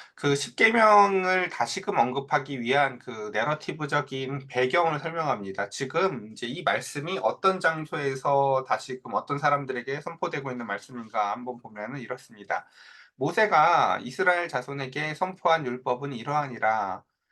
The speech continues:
이스라엘 자손이 애굽에서 나온 후에 모세가 증언과 규례와 법도를 선포하였으니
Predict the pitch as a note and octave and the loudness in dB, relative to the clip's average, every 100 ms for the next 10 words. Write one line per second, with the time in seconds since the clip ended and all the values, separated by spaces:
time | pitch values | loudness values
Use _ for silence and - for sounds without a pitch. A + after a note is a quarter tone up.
0 | _ C#3+ D3 G3 G3 G#3 E3 B2+ D#3 C#3+ | _ -8 -2 2 2 2 0 0 -2 -6
1 | F3+ A2+ A#2+ C3+ D#3+ E3 D#3+ D3+ A#2 B2 | -6 -6 -6 -6 -4 -4 -2 0 2 2
2 | C3+ E3+ D#3 D#3 G#3+ - _ _ A#2 C#3 | -2 -6 -4 -2 -4 -8 _ _ -4 -2
3 | F3+ E3+ E3+ - C3 D3 D3 C#3+ C#3 D#3 | 0 2 0 0 -4 -2 -4 2 4 4
4 | F#3+ - _ _ _ - C3+ D#3 D#3 C#3+ | 2 -8 _ _ _ -10 -6 -4 -2 -2
5 | C3+ C3+ - C#3+ C#3+ D3+ E3 - E3+ D3+ | -4 -6 -4 -2 -2 -4 -6 0 2 2
6 | C#3 C#3 A2+ D3 B2 G2 | 0 -6 -8 -6 -6 -10